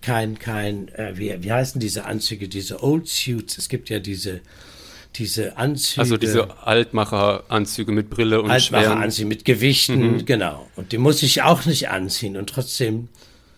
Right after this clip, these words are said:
Speaker 1: reicht mein, meine Bildung und meine Empathie
Speaker 2: Mhm.
Speaker 1: dazu aus, mein Empathieverständnis dazu aus, dass ich weiß, dass sich ein alter Mensch anders fühlt. Und deshalb kann ich mich mit dem auch auf,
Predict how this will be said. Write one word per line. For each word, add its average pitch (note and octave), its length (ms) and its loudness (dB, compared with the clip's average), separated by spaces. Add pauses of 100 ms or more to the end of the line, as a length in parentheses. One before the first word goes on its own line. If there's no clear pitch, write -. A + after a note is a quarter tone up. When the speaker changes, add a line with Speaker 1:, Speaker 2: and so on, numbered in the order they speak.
(760)
Speaker 1:
reicht A#2+ 600 0
mein, A2+ 540 0 (120)
meine A2 300 -4
Bildung B2+ 540 -2
und A2 160 -16
meine G2+ 360 -8
Empathie D3 760 -6
Speaker 2:
Mhm. G#2 400 0 (300)
Speaker 1:
dazu - 360 -4
aus, B2 380 -2
mein A2 140 -4
Empathieverständnis A2+ 1000 -4
dazu G#2+ 280 -8
aus, B2+ 240 -2
dass G#2 200 -6
ich - 180 -8
weiß, A2 300 -4
dass A2+ 140 -8
sich - 180 -8
ein G2+ 80 -8
alter G#2+ 320 -4
Mensch G#2 380 -6
anders A2 380 -4
fühlt. F2 300 -6
Und F#2 120 -10
deshalb G2+ 260 -4
kann A#2 180 -4
ich A2 160 -10
mich - 160 -8
mit G#2+ 160 -8
dem G#2+ 160 -4
auch G#2 240 -4
auf, F#2+ 300 -12